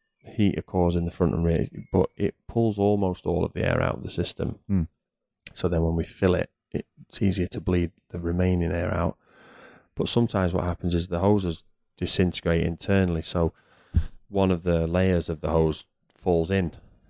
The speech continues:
Speaker 2: Oh, nice. Yeah.
Speaker 1: So it doesn't
Speaker 2: Yeah,
Speaker 1: actually
Speaker 2: yeah.
Speaker 1: let the water through.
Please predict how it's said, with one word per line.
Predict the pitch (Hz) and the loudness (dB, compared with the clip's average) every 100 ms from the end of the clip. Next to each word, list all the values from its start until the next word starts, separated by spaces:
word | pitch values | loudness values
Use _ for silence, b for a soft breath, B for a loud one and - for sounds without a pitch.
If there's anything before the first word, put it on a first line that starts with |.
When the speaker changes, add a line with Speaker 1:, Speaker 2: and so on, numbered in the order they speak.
| b b - | b b -4
Speaker 2:
Oh, | 82 | -2
nice. | 82 80 - - | 0 0 -2 0
Yeah. | 82 | 0
Speaker 1:
So | - | 2
it | |
doesn't | 98 95 | 0 2
Speaker 2:
Yeah, | 85 | 4
Speaker 1:
actually | 98 82 87 | 4 2 2
Speaker 2:
yeah. | 90 | 2
Speaker 1:
let | - | 2
the | 90 | 4
water | 92 82 | 4 4
through. | - 110 113 85 | 0 2 2 2